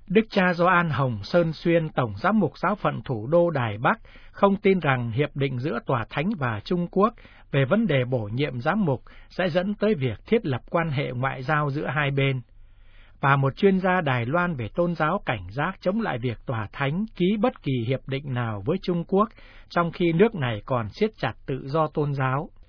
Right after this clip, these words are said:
Hãng tin Công giáo Á Châu truyền đi ngày hai mươi bảy tháng hai vừa qua đưa tin, Đức Tổng giám mục Hồng Sơn Xuyên nói rằng giả thuyết về việc thiết lập quan hệ ngoại giao giữa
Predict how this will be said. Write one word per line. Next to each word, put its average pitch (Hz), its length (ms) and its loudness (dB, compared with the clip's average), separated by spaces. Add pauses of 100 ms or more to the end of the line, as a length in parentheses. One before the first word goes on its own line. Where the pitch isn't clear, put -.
(280)
Hãng 202 300 0
tin 180 200 4
Công 170 260 4
giáo 165 200 2
Á 196 220 0
Châu 165 320 2
truyền 139 280 0
đi 190 160 2
ngày 131 260 0
hai 165 140 -2
mươi 180 160 0
bảy 120 300 -2
tháng 196 160 -2
hai 170 260 0
vừa 120 340 -4
qua 160 220 2
đưa 156 200 0
tin, 151 320 0 (340)
Đức 220 220 2
Tổng 127 240 2
giám 214 200 2
mục 165 200 0
Hồng 123 320 -4
Sơn 175 280 0
Xuyên 170 360 0
nói 175 200 0
rằng 123 280 -2 (340)
giả 123 360 0
thuyết 226 160 4 (120)
về 139 140 0
việc 117 320 -6
thiết 226 200 2
lập 135 220 -2
quan 180 220 0
hệ 151 220 -4
ngoại 135 300 -6
giao 165 260 0
giữa 165 200 -6